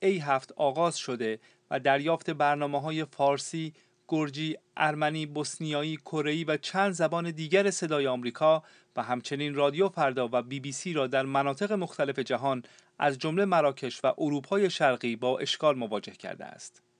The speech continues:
پیش از این شرکت ماهواره یوتلست در وبسایت رسمی خود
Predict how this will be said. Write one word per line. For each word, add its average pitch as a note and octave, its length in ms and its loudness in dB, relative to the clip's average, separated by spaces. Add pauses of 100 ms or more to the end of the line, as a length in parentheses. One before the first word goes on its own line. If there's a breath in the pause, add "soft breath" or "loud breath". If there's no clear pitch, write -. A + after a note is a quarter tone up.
(180)
پیش F3+ 220 -4
از E3 140 2
این F#3 80 0
شرکت F3 400 -2
ماهواره D#3+ 580 2
یوتلست E3+ 840 0 (360 loud breath)
در D#3 140 6
وبسایت E3 500 0
رسمی E3 480 2
خود - 320 -6